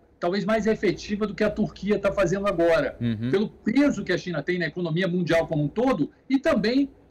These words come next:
Speaker 1: na economia russa. E a China não é,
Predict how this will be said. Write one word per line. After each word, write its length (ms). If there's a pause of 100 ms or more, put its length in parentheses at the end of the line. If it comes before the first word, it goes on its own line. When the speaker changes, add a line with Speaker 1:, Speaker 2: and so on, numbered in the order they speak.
(640)
Speaker 1:
na 160
economia 480
russa. 500 (300)
E 120
a 80
China 340
não 240
é, 360